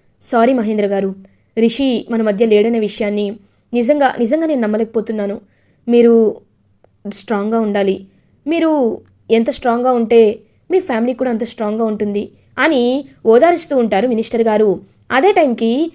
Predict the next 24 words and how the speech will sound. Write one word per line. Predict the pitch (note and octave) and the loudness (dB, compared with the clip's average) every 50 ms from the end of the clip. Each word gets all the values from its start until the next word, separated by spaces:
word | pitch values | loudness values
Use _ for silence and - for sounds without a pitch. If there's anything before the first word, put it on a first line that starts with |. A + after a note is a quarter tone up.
| _ _ _ - | _ _ _ 0
వసుధార | G#4+ A4 A#4 G4+ E4 C4+ A3+ B3 | 2 2 4 4 4 4 2 2
కాలేజ్ | E4+ E4+ - G4 F4+ D#4+ D4 A#3 | 2 2 2 2 4 2 2 0
నుండి | A#3 G#3+ A3 | 0 0 0
ఇంటికి | B3+ A#3 A3+ A3+ A#3+ C4 | 0 0 0 0 0 2
వస్తుంది. | A#3+ A#3+ A#3+ - A#3+ A#3 A3+ A#3 A3+ G3 F3 - - _ _ _ - A3 | 2 0 0 0 0 0 2 2 2 0 0 -2 -6 _ _ _ -2 0
వసుధారాని | B3+ C#4 C#4 G4 G#4+ G4 F#4+ E4 D#4 - | 0 2 4 4 4 4 2 2 0 -2
చూస్తారు | C4+ A#3 - - A3+ B3+ | -2 -2 0 0 0 0
మినిస్టర్ | C4+ A#3 A#3 A3+ - A#3+ A#3+ | 0 0 -2 -2 -2 -2 2
గారు. | A3+ A3+ A3 A3 G#3+ F#3 - - _ _ _ _ _ _ | 2 2 4 4 2 0 -2 -6 _ _ _ _ _ _
"సార్, | - - - C#4+ D4 D#4 - _ _ _ - | -4 -2 2 2 2 0 -2 _ _ _ -10
గుడ్ | A3 G3 A3+ A3+ | -2 0 2 2
ఈవినింగ్. | B3 B3+ A#3+ A#3 A#3 A#3 A#3 - _ _ _ _ _ - | 2 2 0 0 -2 -2 -4 -8 _ _ _ _ _ -10
ఈ | A#3+ B3+ D#4 | -6 -6 -2
టైంలో | E4 F#4+ F4+ F4+ F4 F4 E4+ | 0 0 0 0 0 0 0
మీరు?" | D#4 D4 D4 D4 D4 C4+ - _ - | 0 -2 -2 -2 -4 -4 -6 _ -2
అని | B3+ C#4 D4 | 0 2 4
అడుగుతుంది | B3+ A#3 A3 G3+ G3+ G3+ A#3 | 4 2 2 0 0 0 0
వసుధార. | A#3+ G#3+ G#3 - F#3+ A3+ A3 G#3+ A3+ G#3+ G3+ F#3 - _ _ _ _ _ _ - | 0 0 0 0 -2 -2 0 0 0 0 -2 -4 -8 _ _ _ _ _ _ -2
"ఏం | A3 G#3+ A3+ B3+ C4+ | 0 2 2 4 4
లేదమ్మా, | C4 A#3 A3+ G#3+ G#3 G3+ G3 G3+ G3 - _ _ _ _ _ _ - | 4 4 2 0 -2 -2 -4 -6 -8 -14 _ _ _ _ _ _ -2
రిషి | G#3+ A#3 A3+ - D#4 D4+ | 0 0 0 0 -2 0
గురించి | C#4 C4+ B3+ A#3+ A#3+ C4 B3+ A#3+ G#3 - - - | 0 0 -2 -2 -2 -4 -4 -4 -4 -4 -4 -2
పరామర్శించడానికి | G#3+ G#3+ A3+ B3 C4 A#3+ - - A#3 A#3 A3 A3 G#3+ G#3+ A#3 | -2 0 0 -2 -2 -2 -2 -4 -4 -4 -4 -4 -4 -4 -4
వచ్చాను" | G#3+ G3+ - - G#3+ G#3 G3 | -4 -4 -4 -4 -4 -4 -6